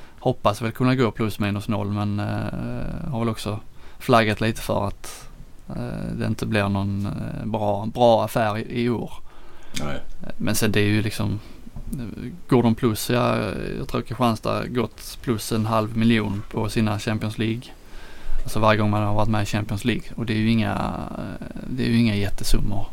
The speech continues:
Speaker 1: direkt. Så att det, och det är ju där, det är ju ekonomi som att, som har gjort att klubbar har, eh,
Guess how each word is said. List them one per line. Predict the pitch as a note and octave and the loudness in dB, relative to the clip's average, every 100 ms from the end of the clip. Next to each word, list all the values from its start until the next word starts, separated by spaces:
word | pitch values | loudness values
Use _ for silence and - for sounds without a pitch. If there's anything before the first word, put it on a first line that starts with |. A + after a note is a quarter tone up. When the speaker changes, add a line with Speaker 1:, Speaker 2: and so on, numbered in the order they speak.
| - D3+ | -4 -4
Speaker 1:
direkt. | - - - | -4 -4 -6
Så | A#2+ | -4
att | A2 - | -4 0
det, | A#2 A2+ A2 A2 A#2 A#2 - - - - - - - - - | 2 4 4 0 -2 -6 -8 -6 -6 -4 -4 -6 -12 -14 -8
och | - | 2
det | B2+ | 6
är | |
ju | B2+ | 6
där, | B2+ C3 C3 | 6 4 4
det | |
är | |
ju | C3 C3 B2+ | 2 2 2
ekonomi | B2+ C3 C3 B2 A2+ A2+ | 0 0 2 4 4 2
som | B2 B2+ | -2 -6
att, | B2 D3 C3+ | -6 -6 -6
som | C#3 | -4
har | C#3 | -4
gjort | C3 B2+ | -2 -4
att | B2 - | -8 -4
klubbar | C3+ B2 A#2 | 0 2 2
har, | B2 B2 A#2+ B2 B2 | 2 2 2 0 4
eh, | B2 | 4